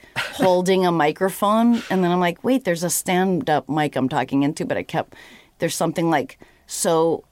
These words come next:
Speaker 2: f-, that feels so inherently hacky about it that I have, like,
Speaker 1: Yeah.
Speaker 2: these guilt pangs, and then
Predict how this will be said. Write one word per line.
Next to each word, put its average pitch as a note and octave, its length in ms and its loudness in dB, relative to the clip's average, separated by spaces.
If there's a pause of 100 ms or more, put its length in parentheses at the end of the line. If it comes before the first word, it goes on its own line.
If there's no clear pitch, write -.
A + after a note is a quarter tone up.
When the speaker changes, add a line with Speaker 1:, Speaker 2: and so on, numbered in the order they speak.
(220)
Speaker 2:
f-, - 160 -16
that - 240 0
feels E3+ 340 -2
so D#3+ 200 -2
inherently D3+ 600 -2
hacky D#3 400 0
about F#3 240 2
it G#3+ 160 0
that G3+ 140 0
I D#3 80 4
have, F3 180 0
like, D3 140 2
Speaker 1:
Yeah. C3+ 100 2
Speaker 2:
these - 160 -2
guilt E3 380 -4
pangs, A3+ 420 2
and E3+ 160 2
then D3+ 240 0